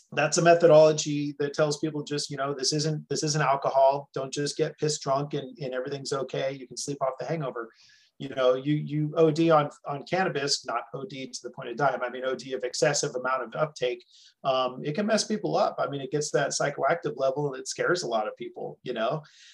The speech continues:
So I think it's cool they did that. Unfortunately, to your point, it's government regulated.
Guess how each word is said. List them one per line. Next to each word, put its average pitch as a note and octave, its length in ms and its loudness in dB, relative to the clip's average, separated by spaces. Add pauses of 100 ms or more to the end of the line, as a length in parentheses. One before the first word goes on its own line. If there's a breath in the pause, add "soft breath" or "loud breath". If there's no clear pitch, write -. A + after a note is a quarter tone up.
(140 soft breath)
So C#3 800 2
I D3 80 0
think F3 180 2
it's D#3+ 120 2
cool F3 200 4
they D#3+ 120 2
did C#3 180 -6
that. C3 320 0
Unfortunately, E3 880 2
to D3+ 120 -4
your C#3+ 140 -2
point, E3+ 380 -4 (240)
it's C#3+ 180 -4
government C3+ 380 0
regulated. C3+ 480 0